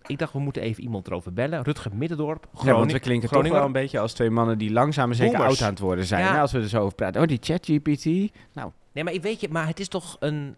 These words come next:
Speaker 1: eh, ja, maar jij vindt dit alleen maar progressieve ontwikkeling?
Speaker 2: Nee hoor,
Speaker 1: Nee,
Speaker 2: helemaal
Speaker 1: toch?
Speaker 2: niet.
Speaker 1: Nee.
Speaker 2: Ik, ik vraag me echt af, eh, wat Rutger ervan vindt.
Speaker 1: Daarom. Dan gaan we Rutger bellen. Rutger is, eh, is, eh, tech-redacteur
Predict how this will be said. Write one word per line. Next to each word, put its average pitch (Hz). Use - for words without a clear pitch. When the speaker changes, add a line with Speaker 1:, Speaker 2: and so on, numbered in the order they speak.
Speaker 1:
eh, 127
ja, 156
maar 190
jij 147
vindt 180
dit -
alleen 156
maar 160
progressieve 156
ontwikkeling? 120
Speaker 2:
Nee 101
hoor, 160
Speaker 1:
Nee, 180
Speaker 2:
helemaal 190
Speaker 1:
toch? 104
Speaker 2:
niet. 98
Speaker 1:
Nee. 190
Speaker 2:
Ik, 110
ik 107
vraag 101
me 101
echt 98
af, 107
eh, 107
wat 98
Rutger 104
ervan 92
vindt. 82
Speaker 1:
Daarom. 82
Dan 107
gaan 127
we 139
Rutger 165
bellen. 147
Rutger 185
is, 156
eh, 123
is, -
eh, 107
tech-redacteur 127